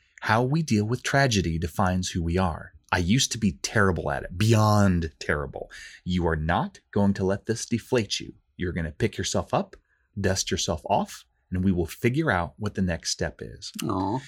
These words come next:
Speaker 1: And Andy, that's a really,
Speaker 2: Yeah.
Speaker 1: really, really cool moment for Chris.
Speaker 2: It's, it's what Andy needed to hear as well.
Speaker 1: That's exactly right.
Speaker 2: Yeah.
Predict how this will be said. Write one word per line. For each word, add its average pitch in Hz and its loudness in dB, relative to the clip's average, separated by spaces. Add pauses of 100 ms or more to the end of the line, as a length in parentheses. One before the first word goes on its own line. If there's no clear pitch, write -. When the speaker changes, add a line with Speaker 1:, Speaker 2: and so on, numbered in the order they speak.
(160)
Speaker 1:
And 285 -2
Andy, 320 4
that's 330 0
a 330 6
really, 202 4
Speaker 2:
Yeah. 104 4
Speaker 1:
really, 139 6
really 107 4
cool 110 4
moment 95 4
for - 0
Chris. - -2 (200)
Speaker 2:
It's, 135 -4
it's - 2
what 208 4
Andy 151 6
needed 113 4
to 107 0
hear 110 2
as 82 -4
well. 110 2
Speaker 1:
That's 101 2
exactly 92 4
right. 90 2
Speaker 2:
Yeah. 82 0